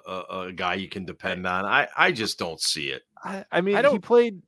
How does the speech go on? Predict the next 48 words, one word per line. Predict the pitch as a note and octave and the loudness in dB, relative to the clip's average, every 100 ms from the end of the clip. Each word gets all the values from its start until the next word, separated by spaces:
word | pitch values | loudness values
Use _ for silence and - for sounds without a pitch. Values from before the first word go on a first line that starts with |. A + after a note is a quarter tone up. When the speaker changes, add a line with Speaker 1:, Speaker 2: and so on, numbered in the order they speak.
| _ D#3+ | _ -8
Speaker 2:
running | C3+ F3 A3 E3 | 2 2 2 2
back | C#3+ C3 C3+ | 2 2 -4
in | A#2+ | -8
college. | - E3+ G#3 E3+ A#2 G#2+ | -6 0 4 4 2 -2
He's | - C3+ | -4 -4
still | - G3 F3 | 0 -2 -2
pretty | - - F3 D3 | -6 -2 -2 -2
new | B2 D3+ F#3+ | -2 -2 0
to | B2+ | -2
the | A2+ | -2
defensive | B2+ C#3 A3+ | -2 2 8
Speaker 1:
Yeah, | C4+ C#4+ | 10 8
Speaker 2:
side | C4+ - - | 6 6 8
of | |
Speaker 1:
that's | - G#3 | 8 4
Speaker 2:
the | G3 | 4
Speaker 1:
a | |
good | - | 6
Speaker 2:
ball | - | 8
Speaker 1:
point. | A3 A3 A#3 | 10 8 4
Speaker 2:
that | - - - | -4 -12 -8
Speaker 1:
That's | D3 E3 | -6 -4
a | |
good | A3 | -6
point. | G3+ G3+ G#3 G#3 _ _ _ _ - | -2 0 0 -4 _ _ _ _ -6
Speaker 2:
y-, | C#3+ - - _ _ - | -6 -6 -12 _ _ -2
you | D3 | 4
know, | C3+ | 6
I | D#3+ | 6
mean, | D#3+ | 6
I | A#2+ F#3 | 6 8
don't, | G3+ - - | 6 2 -2
I | E3+ | 2
don't | G3 _ | 2 _
think | - F#3+ | -8 -6
he | - D#3+ | -2 -2
has | E3 D#3 D3 | 2 2 4
the | D#3 | 4
athleticism | C3+ B2 A#2+ C3+ C#3+ D#3+ D3+ D#3+ | 4 2 0 0 0 -2 -2 -6
to | C#3+ D3 | -2 0
ever | C#3 C3 C3 B2+ B2+ A2+ - - _ A2+ | 2 2 4 4 4 2 -6 -20 _ -6
be, | C3+ C#3+ C#3 C3 B2 A#2+ - _ _ _ _ _ - | 2 4 4 2 0 -2 -6 _ _ _ _ _ -8
you | C#3+ | -2
know, | A#2+ G#2+ G#2+ G#2+ - A#2+ A2+ G#2+ G#2+ _ - | -2 0 -2 -4 -4 -4 -4 -6 -12 _ -10
a, | B2 | -4
a | A2 G#2 _ - | -4 -4 _ -10
coverage | - C3 C#3 D#3 C#3+ - | 0 2 4 0 0 2
type | D3+ | 2